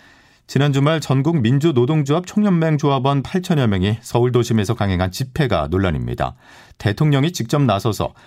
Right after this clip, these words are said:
방역 비상 상황을 언급하며 단호한 법적 조치를 취하지 않을 수 없다고 말을 했는데요.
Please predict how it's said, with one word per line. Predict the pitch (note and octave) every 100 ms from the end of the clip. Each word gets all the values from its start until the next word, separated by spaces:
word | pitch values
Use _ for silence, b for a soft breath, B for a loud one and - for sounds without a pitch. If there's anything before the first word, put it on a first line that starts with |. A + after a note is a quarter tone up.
| b
방역 | - G#2+ A#2 B2+
비상 | A#2 A#2 C#3+
상황을 | C3+ B2 B2
언급하며 | A2+ F#2+ G2+ G2+ D#2+ G#2+ C2+ -
단호한 | G#2 G2 A#2+ C#3+
법적 | - - E3 D3
조치를 | C3+ B2+ D3
취하지 | - D#3 C#3+
않을 | F#2 G2+
수 | A#2+ A#2+
없다고 | E2+ F2+ - A2
말을 | F#2 D#2 D2+
했는데요. | C2+ A#1+ B1+